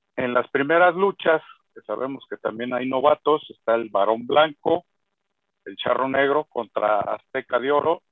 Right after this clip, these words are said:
y Puma Salvaje. Pues es todo, este, Ángel,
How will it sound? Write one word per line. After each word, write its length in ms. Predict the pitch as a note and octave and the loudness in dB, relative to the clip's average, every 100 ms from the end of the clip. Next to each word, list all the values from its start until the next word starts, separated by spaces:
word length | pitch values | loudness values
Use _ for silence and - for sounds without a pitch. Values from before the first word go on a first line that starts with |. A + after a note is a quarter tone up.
| _ | _
y 100 | G#2+ | -20
Puma 340 | _ A2 A2 G#2 | _ -14 -12 -8
Salvaje. 540 | G#2 F#2+ G2 - - _ _ _ _ _ _ _ _ _ _ _ G2+ _ _ _ _ _ _ _ _ _ - _ _ _ _ _ _ _ _ _ _ _ | -8 -2 -4 -4 -16 _ _ _ _ _ _ _ _ _ _ _ _ _ _ _ _ _ _ _ _ _ -20 _ _ _ _ _ _ _ _ _ _ _
Pues 180 | B2+ - | -6 -4
es 160 | D3 | -4
todo, 800 | - D3 C#3 B2 A2+ G#2+ G#2+ G#2+ - | 2 4 4 2 0 -4 -6 -8 -10
este, 520 | A2+ - A#2+ A2+ A2 | -16 -8 -2 0 4
Ángel, 360 | C3 C3 A2 | 2 0 -6